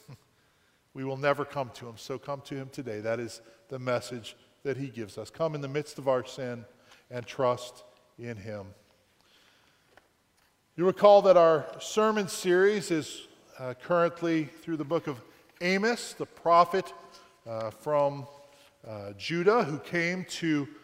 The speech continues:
prophesy to the nation of Israel. Uh, last week we looked at six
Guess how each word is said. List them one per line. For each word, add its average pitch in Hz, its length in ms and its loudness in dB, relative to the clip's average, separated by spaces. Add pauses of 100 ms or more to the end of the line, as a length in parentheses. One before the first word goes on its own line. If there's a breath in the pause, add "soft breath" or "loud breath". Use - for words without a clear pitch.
(300 loud breath)
prophesy 185 880 6
to 175 320 -2 (180)
the 160 120 -4
nation 170 320 -2
of 151 80 -2
Israel. 180 520 2 (400 loud breath)
Uh, 135 160 0
last 156 360 6
week 165 240 -2
we 156 100 2
looked 160 360 -2
at 147 360 0
six - 600 -4